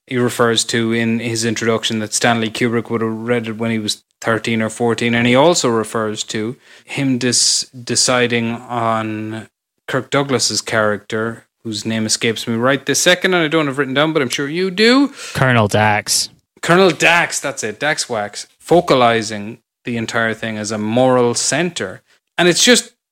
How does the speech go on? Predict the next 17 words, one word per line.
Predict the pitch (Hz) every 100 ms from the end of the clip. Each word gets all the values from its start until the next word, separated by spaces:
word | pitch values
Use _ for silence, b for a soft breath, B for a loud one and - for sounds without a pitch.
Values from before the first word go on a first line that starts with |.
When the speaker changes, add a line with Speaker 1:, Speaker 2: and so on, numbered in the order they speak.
| _ - -
Speaker 1:
very, | 139 180 170 147
like, | 165 160
it's | 156 190
almost | 214 190
like | 165 147
a | 131
good | 127 151 135
guide | 135 139 135 127
towards | 120 131 127 117
reading | 127 135 123 113
the |
film, | 110 120 107 104
because | 120 156 180 156 B B B _ -
taken | 185 226 247
objectively, | 208 139 165 196 - 214 233 254 247 b b _ _ _ -
this | 302 -
film, | - - 247 254 254 254